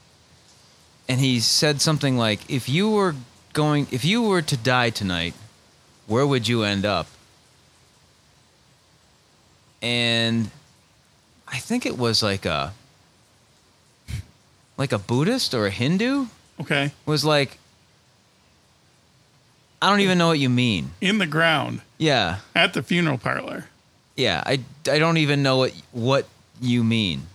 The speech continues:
Speaker 1: I have no idea what that means. And so it was really an interesting moment because not, not only was it a, a stupid thing to do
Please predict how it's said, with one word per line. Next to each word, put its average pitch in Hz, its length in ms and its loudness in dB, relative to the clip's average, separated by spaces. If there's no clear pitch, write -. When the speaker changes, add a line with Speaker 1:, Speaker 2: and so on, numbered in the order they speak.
Speaker 1:
I 98 80 -2
have 101 280 -2
no 123 220 2
idea 107 320 0
what 92 180 -4
that 87 180 -4
means. 80 440 -8
And 113 140 -4
so 123 400 0
it 180 140 -2
was 190 180 0
really 196 320 2
an 156 80 2
interesting 156 400 -2
moment 107 480 0
because 139 460 0
not, 151 240 -6
not 208 240 2
only 208 180 2
was 156 260 2
it 127 100 -4
a, 117 60 -2
a 127 60 -4
stupid 120 420 -2
thing 101 220 -4
to 95 100 -8
do 80 320 -10